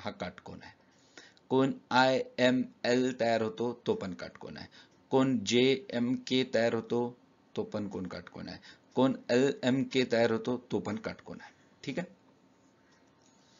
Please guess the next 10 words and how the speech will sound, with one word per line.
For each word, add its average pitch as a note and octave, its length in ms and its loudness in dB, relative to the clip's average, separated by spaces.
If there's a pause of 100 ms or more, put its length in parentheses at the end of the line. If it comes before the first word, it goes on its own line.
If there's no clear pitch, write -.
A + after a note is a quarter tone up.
(260)
म्हणून A#2+ 380 8 (1160)
कोन E3 340 8 (140)
आयएमजे C3+ 880 6
बरोबर A2 440 4
नव्वद F2+ 380 0
अंश. - 200 -14 (360)
म्हणून B2+ 320 2
कोन A2 240 0
हा A2 160 4
जो A2 140 4